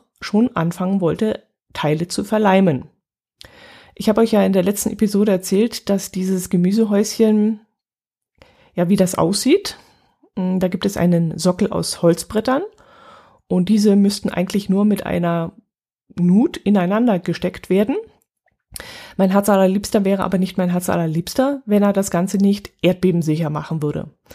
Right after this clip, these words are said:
Und deshalb wollte er diese Bretter nicht nur ineinander stecken, sondern auch gleich verleimen. Außerdem haben wir an dem Tag dann auch noch die Seitenwände vorbereitet.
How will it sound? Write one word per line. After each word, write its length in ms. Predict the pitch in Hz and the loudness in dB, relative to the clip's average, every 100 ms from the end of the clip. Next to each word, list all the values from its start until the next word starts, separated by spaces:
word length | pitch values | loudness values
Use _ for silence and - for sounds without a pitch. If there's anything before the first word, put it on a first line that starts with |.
| - - - | -20 -20 -20
Und 180 | - 180 | -4 -2
deshalb 400 | 196 202 240 240 | 0 2 2 2
wollte 300 | 190 196 - | 2 2 2
er 260 | - 202 202 | 2 2 2
diese 260 | 202 196 | 0 -2
Bretter 360 | 208 - 190 190 | 0 0 2 2
nicht 280 | 190 190 - | 2 -2 0
nur 200 | 175 - | -2 0
ineinander 500 | 165 151 170 247 196 | -2 -2 0 2 0
stecken, 460 | - 170 208 214 | 0 -2 0 0
sondern 340 | 214 165 180 185 | 0 0 0 -2
auch 160 | - | -6
gleich 240 | - 180 175 | -6 -8 -4
verleimen. 640 | 208 196 170 170 170 143 - _ _ _ _ _ _ - - - _ _ _ - | 0 2 4 4 2 -2 -10 _ _ _ _ _ _ -20 -20 -20 _ _ _ -4
Außerdem 760 | 208 190 190 208 214 208 202 | 0 2 2 2 2 2 2
haben 200 | 202 202 | 2 2
wir 80 | 196 | 0
an 80 | 190 | 0
dem 160 | 190 | -2
Tag 240 | 180 180 - | -2 -6 -4
dann 160 | 196 | -2
auch 200 | 185 180 | -2 -4
noch 240 | 185 170 - | -2 -4 -4
die 340 | - 175 160 | -4 0 0
Seitenwände 680 | 147 160 170 220 214 226 247 | 0 -2 0 0 2 2 2
vorbereitet. 800 | 247 240 240 240 254 320 - - | 2 0 2 2 2 0 -4 -12